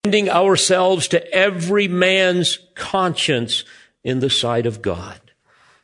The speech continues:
And that's what he is doing here in this passage. Well, dear friend, may I ask you, do you have a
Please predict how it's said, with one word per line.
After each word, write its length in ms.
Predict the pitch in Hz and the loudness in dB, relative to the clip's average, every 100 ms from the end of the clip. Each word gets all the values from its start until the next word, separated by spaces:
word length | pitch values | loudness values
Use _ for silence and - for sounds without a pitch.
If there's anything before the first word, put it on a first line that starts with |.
| _ _ - - | _ _ -10 -6
And 200 | 131 127 | -2 0
that's 320 | 127 127 - | 0 -2 -2
what 320 | 127 120 120 | 0 0 -2
he 240 | - 123 | -4 -2
is 180 | 120 104 | -2 -2
doing 420 | 104 120 104 92 | -2 0 -2 -4
here 540 | 92 113 107 101 98 - _ | -6 -4 -2 -2 -4 -8 _
in 160 | 104 95 | -8 -6
this 180 | 98 - | -6 -6
passage. 720 | - 110 - - - - _ _ _ _ _ _ _ _ _ - - _ - | -8 -10 -8 -12 -12 -20 _ _ _ _ _ _ _ _ _ -20 -20 _ -4
Well, 160 | 143 | -2
dear 200 | 135 147 | 2 2
friend, 580 | 139 156 135 120 127 117 - _ | 2 0 0 0 -2 -8 -18 _
may 140 | - 147 | -2 0
I 140 | 147 | 0
ask 480 | 147 139 135 - - | 0 0 -2 -4 -4
you, 220 | 123 107 | -2 0
do 100 | 98 | -2
you 240 | 110 139 160 | 0 0 2
have 280 | 151 | 0
a 60 | 135 | 0